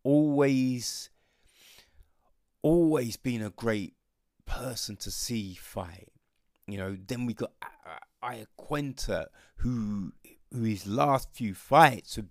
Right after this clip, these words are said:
just been insane. You know, he's just kind of walked through people. He's just kind of broken people's wheels. You know, like,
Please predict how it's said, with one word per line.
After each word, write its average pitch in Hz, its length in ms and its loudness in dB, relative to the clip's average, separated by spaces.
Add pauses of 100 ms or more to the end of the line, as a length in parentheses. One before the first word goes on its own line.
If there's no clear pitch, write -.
just - 480 0
been 104 380 -4 (480)
insane. 120 1600 -4 (560)
You 117 140 2
know, 120 120 4
he's 123 260 -2
just - 280 -6
kind 139 220 -2
of 104 200 -4
walked 135 280 -6
through 139 440 -4
people. 95 540 -8
He's 98 220 -6
just - 320 -6 (280)
kind 131 280 0
of 110 100 -6 (400)
broken 117 840 6
people's 110 640 -6 (180)
wheels. - 1000 2 (880)
You 104 120 10
know, 117 280 12
like, 113 280 10